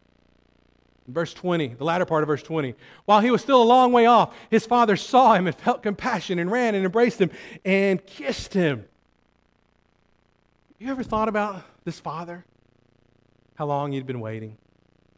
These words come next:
How long he'd been watching? How long he'd been hoping that, that one of these days, one of these days before the sun went down, he'd look out over the, the pasture there and he'd see it.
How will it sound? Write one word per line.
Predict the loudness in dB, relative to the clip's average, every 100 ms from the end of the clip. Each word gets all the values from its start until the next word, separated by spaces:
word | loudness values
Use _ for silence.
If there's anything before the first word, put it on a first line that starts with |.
| _ _ _ _ _ -10
How | -4
long | -2 -2
he'd | -4 -8
been | -8
watching? | -10 -10 -14 -20 -20 _ _ _ _ _ _ _ _ _ _
How | -16 -12 -10
long | -6 -6 -4
he'd | -6
been | -8
hoping | -6 -6 -6 -8 -10
that, | -12 _ _ -12
that | -12
one | -6 -4 -4
of | -6
these | -10 -12
days, | -12 -12 -14 -16 -20 -20 _ _ _ _ _ _ -6
one | -4
of | -2
these | -4 -4
days | -4 -2 -4 -6
before | -10 -8
the | -8
sun | -4 -4 -4
went | -6 -6
down, | -8 -6 -6 -6 -10 _ _ _ _
he'd | -14 -12
look | -10 -8
out | -6 -4 -4
over | -4 -6
the, | -12 _ _ _ _
the | -12
pasture | -8 -6 -8 -10 -12
there | -6 -2 0 0 -2 -4
and | -8 -14 _ _ _ _ _ _ _ _ _ _
he'd | -20
see | -14 -12 -12
it. | -14